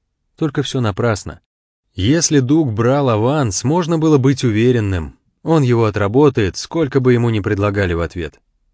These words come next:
Так что у этого парня была честь. Своеобразная, <laughs> но всё-таки честь. Я вот сказал «почти». Видите ли, детишки, у Дуга была тайна,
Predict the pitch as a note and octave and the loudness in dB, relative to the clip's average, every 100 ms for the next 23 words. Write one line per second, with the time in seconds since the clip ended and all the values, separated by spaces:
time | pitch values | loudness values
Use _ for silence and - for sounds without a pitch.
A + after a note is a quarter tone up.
0 | _ _ - G#2 - - A#2 A2 - C3 | _ _ -6 -6 -8 -2 0 0 2 4
1 | C#3+ C#3 B2 A#2 C3 A#2+ A2+ G2 G#2+ G#2+ | 4 4 2 2 0 0 -4 -2 -2 0
2 | A2 F#2+ F#2+ D#2 - - _ _ _ _ | -2 -4 -10 -12 -14 -20 _ _ _ _
3 | - D#3+ D#3 A#2+ A#2+ E3 A#2+ F2 D#2+ - | -8 -4 0 0 0 0 -2 -2 -8 -10
4 | - - _ - - _ D3 C3 - A2 | -14 -16 _ -20 -20 _ -6 -4 -4 -8
5 | - E2+ - F2+ - - _ _ _ _ | -8 -14 -12 -14 -14 -20 _ _ _ _
6 | _ _ - _ _ _ _ E3+ E3 - | _ _ -20 _ _ _ _ -4 -4 0
7 | D3+ D3 C#3 - A#2 - - G#2 D2+ - | 0 2 0 -2 -6 -8 -8 -8 -8 -12
8 | _ _ _ _ _ C3+ F3+ D3 B2 A2 | _ _ _ _ _ -2 0 -2 -2 -4
9 | G2 F#2 F2 - - - _ _ _ A#2 | -4 -6 -8 -8 -18 -20 _ _ _ -4
10 | G2+ B2+ D3 C3+ C3 B2+ A2 - A#2+ A#2 | 0 2 4 4 4 4 0 -4 -2 -2
11 | F#2+ D2+ | -2 -6